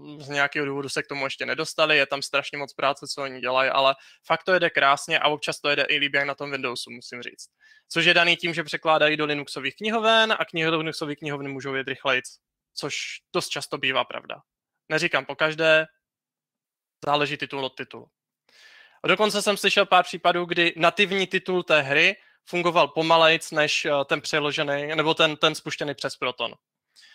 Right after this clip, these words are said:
I to se stává. A je to většinou kvůli tomu, že autoři té hry, i když udělají nativní titul, tak to tak jako odfláknou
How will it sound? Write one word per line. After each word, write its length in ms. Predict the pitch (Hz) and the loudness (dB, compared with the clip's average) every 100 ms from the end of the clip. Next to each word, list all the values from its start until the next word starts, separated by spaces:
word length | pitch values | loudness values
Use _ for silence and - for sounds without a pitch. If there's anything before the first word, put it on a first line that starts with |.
| - _ - | -20 _ 0
I 100 | 208 | 2
to 100 | 165 | 0
se 140 | 135 | -4
stává. 340 | - 131 123 | 0 2 2
A 140 | 113 151 | 2 2
je 80 | 156 | 2
to 100 | 190 | 2
většinou 340 | 175 185 180 | 2 2 -2
kvůli 220 | 175 175 | 0 -2
tomu, 240 | 175 170 165 | 0 -2 0
že 380 | 175 165 165 - | 2 6 6 4
autoři 440 | 160 156 165 160 | 2 0 -4 -4
té 220 | - 160 | 0 2
hry, 240 | 151 151 165 | 2 0 -2
i 80 | |
když 200 | 156 160 | -4 -6
udělají 260 | 165 160 156 | -2 0 2
nativní 420 | 151 - 156 156 | 0 -2 -6 -6
titul, 300 | 151 - 156 | -6 -4 -4
tak 160 | 151 143 | -4 -4
to 100 | 151 | -2
tak 140 | 151 | -2
jako 260 | 147 156 135 | 0 -2 -6
odfláknou 840 | 123 - 147 147 - 160 160 160 | -8 0 2 2 0 -4 -2 -4